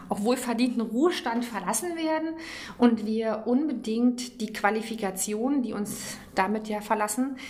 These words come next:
äh, nachbesetzen müssen. Ja? Und, äh, da stellt man dann ganz schnell fest, dass das eine ziemlich, ähm, große Bandbreite der Qualifikation ist und wir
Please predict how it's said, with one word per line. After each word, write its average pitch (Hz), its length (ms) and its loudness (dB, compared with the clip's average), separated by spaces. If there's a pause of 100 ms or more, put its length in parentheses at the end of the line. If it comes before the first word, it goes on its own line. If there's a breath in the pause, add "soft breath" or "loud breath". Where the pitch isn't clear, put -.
(200 loud breath)
äh, 220 100 6
nachbesetzen 175 720 -2
müssen. 147 420 -4 (440)
Ja? 214 240 -2 (320 loud breath)
Und, 214 320 2
äh, 190 500 -2
da 180 200 0
stellt 220 300 -2
man 262 240 0
dann 220 180 -2
ganz 185 160 -4
schnell 196 240 -2
fest, 262 280 -2
dass - 260 -2
das 214 220 -4
eine 202 260 -2
ziemlich, 233 520 0 (360 loud breath)
ähm, 185 500 0
große 196 500 2
Bandbreite 247 640 2
der 269 140 0
Qualifikation 262 1000 0
ist 254 160 -2
und 208 180 -2
wir 208 340 0